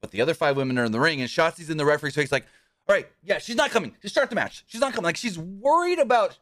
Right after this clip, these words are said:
Aaliyah being in the match. Like, Aaliyah's a threat. No offense. But she's like, "She's not coming. Start the match. Ref, just start the match. Start the match." And then the ref kinda looks off in the distance.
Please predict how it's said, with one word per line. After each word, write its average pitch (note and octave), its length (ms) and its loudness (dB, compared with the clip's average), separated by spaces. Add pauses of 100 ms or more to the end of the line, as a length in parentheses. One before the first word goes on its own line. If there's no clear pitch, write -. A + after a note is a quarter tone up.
Aaliyah F3 500 2
being G3+ 280 -2
in G3 100 -4
the D#3 100 0
match. D3+ 320 0
Like, C#3+ 120 -4
Aaliyah's C#3+ 440 0
a F#2 100 -4
threat. F2+ 580 -4 (340)
No C#3 140 2
offense. E3 500 -4 (260)
But C#3 120 -8
she's D#3 180 -12
like, C#3+ 220 0 (460)
"She's F#3+ 120 -12
not G#3+ 120 0
coming. C3 200 -4 (100)
Start A#3+ 200 -2
the G3+ 80 -8
match. C#3 240 -6
Ref, G#3 180 2 (140)
just - 100 -4
start B3+ 160 2
the - 60 -4
match. E3+ 160 -2
Start B3 180 0
the G3+ 60 -6
match." F3 240 0 (160)
And D#3+ 100 0
then E3+ 80 0
the D#3+ 80 2
ref A3 200 4
kinda G#3+ 180 2
looks C#3 340 -2
off F3+ 220 0
in E3 80 -6
the C#3 80 -4
distance. A#2+ 500 -4